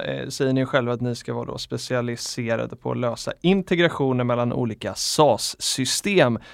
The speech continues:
Många fina ord här. saas-system, eh, liksom software as a service då i det, för det har ju blivit en väldigt populär, eh, eh, modell där man liksom abonnerar på någon form av tjänst då.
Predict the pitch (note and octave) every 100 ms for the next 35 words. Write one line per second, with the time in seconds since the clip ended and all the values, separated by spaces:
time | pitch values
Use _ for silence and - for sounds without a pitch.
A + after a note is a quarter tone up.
0 | - B2+ A#2+ A#2 - B2 A#2 A2+ A2 F#2+
1 | - C#3+ B2+ B2 D3 C#3+ C3 B2+ - -
2 | - A#2+ B2 B2 A#2+ B2 B2 A#2 - D3+
3 | - - C3+ C3+ C3+ B2 - C3 - E3+
4 | E3 C#3+ B2+ C3 A#2+ A#2 A2 - A#2+ A#2
5 | A#2 A#2 A#2 A2+ - - - _ C#3 D3
6 | C#3+ C#3 F3 D#3 C3 A#2+ B2+ B2 A#2+ A#2
7 | B2+ B2+ - E3 E3 C#3 A#2+ A#2+ B2 A#2+
8 | A#2+ B2+ - B2 C3 C3 C#3 A#2+ G#2+ B2
9 | A#2+ A#2+ B2+ B2 A#2 D3+ D3 C3 -